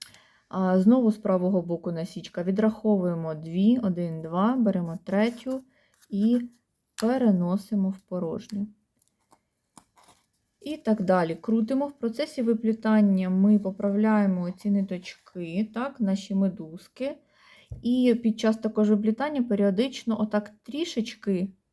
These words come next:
підтягуємо хвостик донизу. Але не сильно дьоргаємо, тому що якщо ви сильно,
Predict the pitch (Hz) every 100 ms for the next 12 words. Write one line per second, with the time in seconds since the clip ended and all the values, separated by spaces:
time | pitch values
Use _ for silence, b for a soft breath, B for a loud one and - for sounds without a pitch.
0 | _ 214 214 302 302 254 214 185 - 170
1 | 165 170 - - - - 180 180 170 175
2 | 196 196 b b b b 202 233 254 -
3 | 247 220 190 180 196 247 269 214 180 175
4 | 175 185 - 175 - 208 185 185 - 190
5 | 175